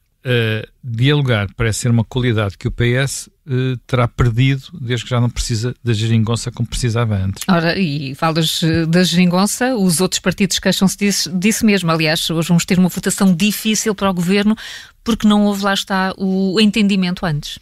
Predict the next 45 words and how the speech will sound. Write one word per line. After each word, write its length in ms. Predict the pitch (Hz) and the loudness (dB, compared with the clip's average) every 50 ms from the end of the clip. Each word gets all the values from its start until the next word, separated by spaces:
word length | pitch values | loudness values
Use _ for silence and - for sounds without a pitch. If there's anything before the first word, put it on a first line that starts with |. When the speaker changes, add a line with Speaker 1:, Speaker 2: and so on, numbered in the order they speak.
| - - - - _ _ _ _ _ _ _ _ - 127 113 | -14 -14 -14 -16 _ _ _ _ _ _ _ _ -2 0 0
Speaker 1:
Estás 280 | 98 90 - - 117 113 | 0 0 0 0 0 0
a 60 | 113 | 0
falar 300 | - - 117 117 117 117 | 0 0 0 2 2 2
da 120 | 110 120 | 2 0
eleição 400 | 117 113 117 113 98 - 127 120 | 0 2 0 0 0 2 2 2
dos 200 | 117 107 107 101 | 2 2 0 0
dois 180 | 95 123 110 98 | 0 0 2 2
novos 300 | 110 113 110 95 92 98 | 2 2 0 0 -2 -4
juízes 200 | 101 110 107 - | -2 -2 -2 -2
para 120 | - - | -4 -6
o 20 | 104 | -6
Tribunal 240 | 107 107 101 117 110 | -4 0 0 0 0
Speaker 2:
Exato, 80 | - | 2
é 100 | 123 123 | 2 2
Speaker 1:
Constitucional, 540 | 190 190 - - - 147 160 170 175 175 165 | 2 2 2 2 2 4 4 4 4 2 2
Speaker 2:
outro 220 | 156 135 123 120 | 2 0 0 0
Speaker 1:
mais 220 | 117 117 113 104 101 | 2 2 0 0 0
Speaker 2:
caso. 140 | 110 117 117 | 0 0 0
Speaker 1:
não 60 | 110 | 0
sei 200 | - - - 113 | 0 -2 -4 -6
o 40 | - | -4
quê, 180 | - 139 139 | -4 -4 -4
que 140 | - - 113 | -2 -2 0
é 40 | 104 | 0
outro 200 | 104 101 - - | 0 -2 -4 -8
caso. 300 | - 85 85 - - - _ - - - - - - - - - - | -12 -14 -16 -16 -18 -20 _ -20 -20 -20 -20 -20 -20 -20 -20 -16 -4
Ora 180 | - 135 123 120 | 0 2 2 4
bem, 220 | 107 110 98 95 - - _ | 2 0 -2 -4 -8 -6 _
eu 100 | 123 120 | 0 2
nesse 240 | 117 131 127 - - | 4 4 2 2 0
caso 240 | - 147 143 131 - | 0 0 0 0 0
só 160 | - 156 147 | 0 2 2
espero, 560 | 127 - - - 135 127 123 127 127 135 135 117 | 2 0 0 0 2 2 4 2 0 -2 -6 -8
só 180 | - - - 123 | -10 -4 -2 -2
espero 320 | 113 - - - 127 120 | -2 -2 0 0 2 4
mesmo 580 | 120 117 117 120 120 117 117 101 104 120 123 120 | 4 4 4 4 2 2 0 -2 -2 -4 -4 -4
que 120 | 107 - | -4 -6
a 20 | 110 | -6
Assembleia 640 | 101 - 120 113 107 110 113 113 113 113 113 110 - | -4 -2 -2 0 0 0 0 0 0 0 0 -2 -2
tenha, 640 | - - 117 110 107 107 107 107 107 110 113 - - | 0 0 2 4 4 4 2 2 0 -2 -4 -6 -8
eh, 680 | 110 110 113 110 110 104 104 101 101 98 101 101 101 101 104 110 120 110 - - - - - _ 127 123 123 | -8 -6 -6 -4 -4 -2 -2 -2 -2 -2 -2 -4 -4 -6 -6 -8 -10 -12 -12 -14 -18 -20 -18 _ -8 -4 0
os 120 | 107 98 | 0 2
ditos 240 | 92 113 110 - - | 2 2 2 2 2
no 100 | 117 117 | 2 2
sítio, 480 | 104 - - 147 143 135 - 151 156 | 2 2 2 2 2 2 0 0 -2